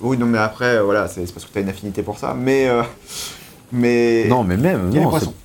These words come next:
Speaker 3: <laughs> Non, je sais pas, je dis ça.
Speaker 2: des gros poissons.
Speaker 1: <laughs>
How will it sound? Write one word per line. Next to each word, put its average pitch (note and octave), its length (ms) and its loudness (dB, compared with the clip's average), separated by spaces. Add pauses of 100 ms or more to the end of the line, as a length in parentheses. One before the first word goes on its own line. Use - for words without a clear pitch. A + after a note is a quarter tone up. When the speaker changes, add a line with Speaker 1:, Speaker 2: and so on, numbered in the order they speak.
(640)
Speaker 3:
<laughs> F3+ 100 0
Non, C#3+ 80 2
je A#2+ 160 -4
sais A#2 100 -6
pas, C3 100 2
je A2 60 -2
dis A#2 200 -2
ça. - 140 -10 (340)
Speaker 2:
des - 60 -2
gros D#3+ 240 4
poissons. - 420 0
Speaker 1:
<laughs> - 100 -8